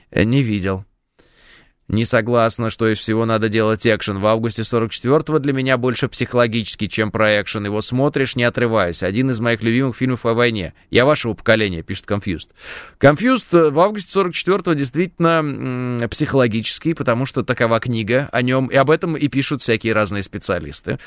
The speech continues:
что, э, вот, че-то Август в этом смысле слишком экшеновый какой-то, не про то он. Он не про то. Но, а, я полагаю, что если, а, фильм «Август» зацепит кого-то по-настоящему,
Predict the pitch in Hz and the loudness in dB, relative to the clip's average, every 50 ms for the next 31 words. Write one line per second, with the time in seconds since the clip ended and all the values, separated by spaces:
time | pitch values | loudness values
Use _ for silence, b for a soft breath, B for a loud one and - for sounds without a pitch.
0 | B B B - - - 117 107 104 101 95 - - 101 87 - - - 123 - | B B B -8 -2 0 2 2 2 0 -2 -4 -6 -6 -8 -4 -4 -4 0 2
1 | 123 110 - - 135 151 156 147 147 135 - - - - 113 131 - - 117 110 | 2 2 2 2 2 2 2 0 -2 -2 -4 -6 -6 -2 -2 -2 0 -2 -4 -6
2 | - 120 123 - - 117 - 127 135 127 - - 131 123 - - 123 110 95 - | -4 -6 -4 -4 -4 -4 -2 -2 -2 0 0 0 -2 -2 0 0 0 0 0 -4
3 | - 92 90 87 92 123 147 - - 143 131 - 156 151 - - 160 156 147 143 | -6 -8 -6 -4 -4 -4 -2 -2 -2 -4 -2 -2 -2 -2 -2 -2 -4 -2 -2 -2
4 | - 127 139 139 - 120 95 90 - 101 - - - 117 127 131 127 117 - - | 0 0 0 0 0 -2 -2 -2 -4 -10 -12 -2 0 2 2 2 2 0 0 -2
5 | 104 - - - B B B B B B B B B B B _ - 135 156 185 | -2 -2 -6 -10 B B B B B B B B B B B _ 6 6 8 8
6 | 254 277 240 147 - - _ _ _ _ _ _ _ _ _ - - - _ - | 6 6 2 0 -4 -8 _ _ _ _ _ _ _ _ _ -14 -14 -12 _ -2
7 | 131 151 165 156 151 151 147 147 147 147 143 123 117 123 117 151 170 175 170 214 | 0 2 4 4 4 4 2 2 2 0 0 -2 -2 0 2 4 4 4 2 2
8 | 220 220 208 170 139 135 123 117 117 113 - - 120 117 117 120 135 151 - 160 | 2 2 2 0 0 0 0 0 -2 -4 -4 -2 -2 0 2 2 0 0 0 0
9 | 160 160 156 147 - - - 117 113 98 - - 131 131 135 127 - 110 104 101 | 2 2 2 2 0 0 0 0 0 0 0 0 0 2 0 0 2 2 2 2
10 | 90 87 101 117 - - 117 123 131 - - 120 107 - - 95 - - 113 113 | 0 -2 -4 -6 -6 -4 -2 0 0 0 0 -2 -2 -2 -4 -6 -2 0 0 0
11 | 113 113 117 101 - 110 110 110 - - 107 101 104 104 101 - - 110 107 113 | 0 0 -2 -4 -4 -4 -4 -4 -2 0 2 2 2 2 0 -2 -2 -4 -6 -6
12 | 127 131 | -8 -10